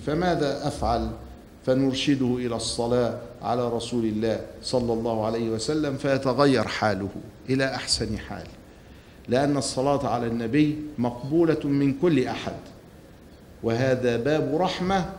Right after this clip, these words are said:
"وما أرسلناك إلا رحمة للعالمين". لا أريد أن أطيل عليكم، ولكن بهذه العشر الكلمات الطيبات علمنا الإسلام في بساطة، وكلنا يحفظها:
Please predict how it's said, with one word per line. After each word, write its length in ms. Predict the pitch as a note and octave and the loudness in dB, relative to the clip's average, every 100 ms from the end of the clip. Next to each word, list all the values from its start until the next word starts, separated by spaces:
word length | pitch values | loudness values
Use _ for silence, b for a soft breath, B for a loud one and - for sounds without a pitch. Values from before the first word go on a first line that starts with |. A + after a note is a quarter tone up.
| - | -6
"وما 300 | C#3+ D3+ C3 | -2 -2 -2
أرسلناك 580 | A2+ - B2 B2 A#2+ A#2+ | -4 -2 -2 0 -2 -4
إلا 360 | A#2 A#2 A#2 | -4 -2 -2
رحمة 380 | A#2 A#2 A#2+ G#2+ | -2 -4 -4 -6
للعالمين". 800 | A2 G#2 G2 F#2 F#2+ F#2 F#2 F2 - - - - - - B B B B B B - - - - - - - - - - - | -6 -6 -4 -4 -4 -6 -8 -10 -14 -20 -20 -20 -20 -20 B B B B B B -20 -20 -20 -20 -20 -20 -20 -20 -20 -20 -2
لا 160 | - F#3 | 6 8
أريد 360 | E3+ E3 E3+ D3+ | 8 8 8 8
أن 320 | D3 C#3+ C3 | 6 6 4
أطيل 300 | B2 D3 C#3 | 6 8 10
عليكم، 720 | A#2 B2 C3+ C3 C3 C3 C3 C#3 - - - - - - | 10 10 6 4 4 2 2 -4 -12 -20 -20 -20 -20 -6
ولكن 680 | - A2+ C#3 C#3+ C#3+ C#3+ C3+ C3+ - - - - | 2 8 10 8 6 4 2 -2 -12 -20 -16 2
بهذه 520 | A2+ A#2 C#3+ C3+ C3 | 6 8 8 8 6
العشر 380 | A#2+ G2 - B2+ | 4 4 4 2
الكلمات 680 | A2+ - A#2+ A#2+ C3 C3 B2 | 0 2 2 4 4 2 0
الطيبات 880 | - B2 A#2+ A2+ A#2 C3 C3+ - - - - - - - - | -2 2 2 4 6 6 6 0 -12 -16 -20 -20 -20 -18 0
علمنا 640 | G2+ A#2 B2 E3 E3+ D#3 | 4 6 6 6 6 4
الإسلام 680 | D3+ D3 C3+ - D3+ D#3 D3+ | 2 0 -2 0 2 2 0
في 240 | D3+ - G#3 | -4 -4 0
بساطة، 540 | F3 - D#3+ C3 C3+ | 2 4 6 4 2
وكلنا 600 | D#3+ E3 F#3+ F#3+ E3+ E3+ | -2 2 4 4 4 4
يحفظها: 720 | D#3 - - D#3+ B2+ F#2 F2+ | 4 0 2 2 2 -2 -6